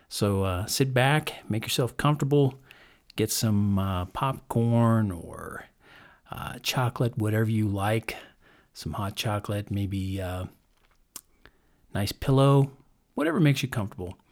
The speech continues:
Get ready for Storytime Podcast, Elena Ashley's The Dragon Rock. This story begins with "Once upon a time" because the best stories do, of course. So, once upon a time,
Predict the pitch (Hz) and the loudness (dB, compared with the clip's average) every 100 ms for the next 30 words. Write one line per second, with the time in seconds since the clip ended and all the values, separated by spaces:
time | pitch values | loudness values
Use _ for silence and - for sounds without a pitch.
0 | - - - 175 160 131 127 113 - 160 | -20 -10 0 4 6 4 2 -4 0 4
1 | 160 160 156 143 104 101 98 92 - - | 4 4 2 2 -2 -2 -6 -6 -8 -14
2 | - - _ - 117 165 180 165 127 120 | -20 -20 _ 0 4 6 6 6 4 4
3 | 120 123 117 113 113 - - _ 113 104 | 2 2 2 2 0 -8 -20 _ -2 0
4 | 113 95 92 85 - - - - _ _ | 0 0 -2 -6 -10 -12 -16 -20 _ _
5 | _ _ _ _ _ _ _ _ _ _ | _ _ _ _ _ _ _ _ _ _
6 | _ _ _ _ _ _ _ _ _ - | _ _ _ _ _ _ _ _ _ 2
7 | 220 - 196 160 131 123 123 120 113 107 | 2 6 6 8 8 6 8 6 4 0
8 | 92 - _ _ - 120 127 135 127 110 | -2 -8 _ _ 2 4 4 2 0 0
9 | 98 - 147 98 107 113 139 117 113 - | 0 -2 0 0 0 0 2 2 0 -6
10 | _ _ - 208 226 190 - 135 101 95 | _ _ -4 0 2 2 2 2 2 4
11 | 131 110 - - - - - _ _ - | 4 4 0 -12 -12 -14 -16 _ _ 0
12 | 208 - - _ _ _ - - _ - | 0 0 -8 _ _ _ -20 -20 _ -8
13 | 92 127 190 202 196 104 180 110 82 | 2 4 4 4 4 4 4 0 0